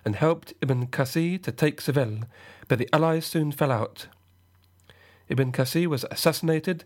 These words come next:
and the Almohads remained in control of the Algarve. Soon after, the Almohads extended their area of control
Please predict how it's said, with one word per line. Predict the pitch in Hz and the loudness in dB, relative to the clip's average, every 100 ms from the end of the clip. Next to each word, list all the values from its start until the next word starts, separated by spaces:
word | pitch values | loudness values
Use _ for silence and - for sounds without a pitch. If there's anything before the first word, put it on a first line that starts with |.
| - - - | -20 -14 -4
and | 123 | 0
the | 120 - | 2 2
Almohads | 156 151 165 160 - 123 | 2 2 0 -2 -4 0
remained | 123 156 147 | 2 2 0
in | 143 | -2
control | 131 113 156 151 147 - | -4 -2 0 0 0 -4
of | 127 | -2
the | 127 | 0
Algarve. | 123 135 113 110 123 - _ _ _ _ _ _ _ _ _ _ _ _ _ - - - - | 0 0 0 -2 -6 -10 _ _ _ _ _ _ _ _ _ _ _ _ _ -20 -20 -20 -4
Soon | - 147 | 2 4
after, | 156 160 175 | 4 2 -2
the | 117 - | -2 2
Almohads | 151 147 143 170 - | 2 2 0 -2 -4
extended | - - 139 127 | -6 0 0 2
their | 127 160 | 2 2
area | 160 170 185 185 - - - | 2 2 -2 -4 -14 -4 -4
of | - | 0
control | 127 107 165 165 | -2 2 2 2